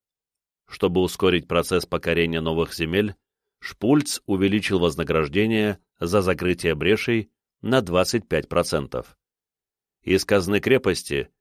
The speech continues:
деньги немедленно были переведены в банк. Акция щедрости действовала всего две недели. Так что ликвидаторы не вылезали из лесов, соревнуясь в удали.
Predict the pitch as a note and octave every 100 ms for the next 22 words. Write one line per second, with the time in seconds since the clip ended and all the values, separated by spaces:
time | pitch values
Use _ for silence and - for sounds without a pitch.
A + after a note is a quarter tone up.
0 | _ _ C#2+ F#2 C#3 B2 B2 A2+ G2 A2
1 | A2 G#2 E2+ F2+ G#2 - E2+ D#2 D2 D#2
2 | E2 C#2+ D#2 C2 - - _ _ _ _
3 | _ _ - E2+ F2+ - F2 - G2+ G#2
4 | G2+ - F#2 D2+ F#2+ F#2+ G#2+ F#2+ F#2+ F#2
5 | - E2+ D2+ F2 F#2 F2+ D#2 - _ _
6 | _ _ _ _ _ _ - F2 G#2 -
7 | A#2 - G#2 G2 A2 G#2+ G2+ F#2 E2+ F2+
8 | E2+ F2 E2 D#2+ C#2 D2+ D2 G#2 G#2+ -
9 | _ _ - - G2 E2+ F2 E2 D#2 D#2
10 | G2 D#2 C#2 C2